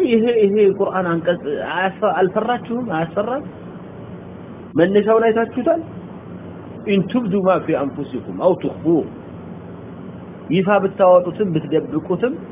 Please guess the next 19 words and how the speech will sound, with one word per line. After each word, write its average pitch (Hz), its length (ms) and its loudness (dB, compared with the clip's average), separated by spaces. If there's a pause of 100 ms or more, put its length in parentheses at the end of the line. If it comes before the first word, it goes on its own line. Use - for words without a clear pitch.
(1200)
በደበቃችሁትም 160 1080 0
ሊቀጣችሁ 170 680 0
ይችላል፣ 127 440 0
ሒሳብ 180 340 2
ያረጋችኋል። 120 720 2 (2000)
ዩኽቢሩ 233 460 2
ሱብሓነሁ 240 500 2
አነ 202 280 2
ለሁ 220 260 4
ሙልከ 240 260 4 (120)
ሰማዋት 226 540 4
ወልአርድ 156 400 4 (380)
ወማ 160 160 2 (100)
ፊህነ 196 380 2
ወማ 190 240 4
በይነሁን፣ 190 500 6 (460)
የሰማያትና 180 800 4
የምድር፣ 202 400 4 (460)
በሰማይና 185 540 2